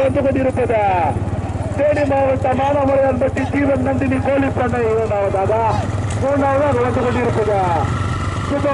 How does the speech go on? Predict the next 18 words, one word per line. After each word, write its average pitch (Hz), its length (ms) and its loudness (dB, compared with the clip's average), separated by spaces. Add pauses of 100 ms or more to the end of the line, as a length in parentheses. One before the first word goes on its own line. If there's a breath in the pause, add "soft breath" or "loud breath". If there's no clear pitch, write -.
முத்துராமலிங்கம் 269 840 2
கடித 277 340 0
சந்தை 262 320 2
ஏ 277 80 2 (100)
பி 269 140 -2
எஸ் 254 160 0
தினேஷ் 269 380 -2
பண்டி 262 260 -2
திருக்கண்ணத்தூர் 262 640 0 (160)
ராப்பனூர் 262 480 0
மூன்றாவதாக. 226 560 0 (1040)
மூணாவது, 277 480 2
நாலாவது, 285 380 2
இடம், 262 200 0
நான்காவது, 277 480 2
ஐந்தாவது 269 460 2
இடத்தை 277 260 0 (140)
பிடிப்பதற்கு 269 580 0